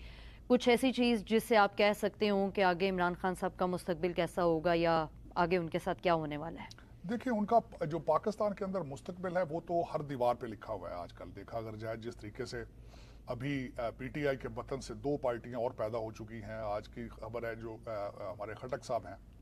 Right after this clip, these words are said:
Speaker 2: परवेज
Speaker 1: जी।
Speaker 2: खटक साहब ने नई पार्टी बना ली है, अ, तहरीक इंस-, इंसाफ पार्लियामेंटेरियन ग्रुप बन चुकी है, अ, तहरीक इस्तेकाम बन चुकी है।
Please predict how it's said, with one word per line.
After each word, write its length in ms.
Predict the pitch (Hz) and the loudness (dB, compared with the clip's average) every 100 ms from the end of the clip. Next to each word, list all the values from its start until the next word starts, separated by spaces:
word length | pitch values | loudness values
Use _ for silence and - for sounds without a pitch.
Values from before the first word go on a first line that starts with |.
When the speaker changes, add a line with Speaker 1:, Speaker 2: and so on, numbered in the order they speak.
| - | -8
Speaker 2:
परवेज 220 | 117 185 | -2 0
Speaker 1:
जी। 80 | 175 | 0
Speaker 2:
खटक 260 | 123 120 | -2 -6
साहब 240 | - 120 117 | -2 -2 -2
ने 140 | 107 | -6
नई 60 | 110 | -6
पार्टी 340 | 110 110 117 | -4 -4 -6
बना 220 | 117 110 | -8 -6
ली 160 | 110 113 | -6 -8
है, 120 | 104 | -10
अ, 40 | 110 - - - - - - | -12 -16 -20 -20 -20 -16 -6
तहरीक 640 | 107 98 98 107 113 110 | -4 -4 -6 -8 -8 -6
इंस-, 480 | 117 107 - - - | -8 -8 -14 -18 -16
इंसाफ 360 | 110 110 107 110 - - - | -8 -4 -2 -4 -10 -8 -4
पार्लियामेंटेरियन 680 | 104 107 104 101 113 117 | -4 -6 -8 -8 -8 -8
ग्रुप 200 | 117 110 | -8 -10
बन 200 | 107 110 | -8 -8
चुकी 300 | 110 110 110 | -8 -12 -10
है, 120 | 104 110 | -10 -12
अ, 40 | - - - - - - | -14 -20 -20 -20 -12 -6
तहरीक 600 | 107 101 98 110 110 110 | -4 -4 -6 -6 -6 -6
इस्तेकाम 480 | 110 - 107 120 127 | -8 -8 -4 -2 -2
बन 140 | 120 | -6
चुकी 300 | 113 113 110 | -8 -12 -12
है। 160 | 107 | -10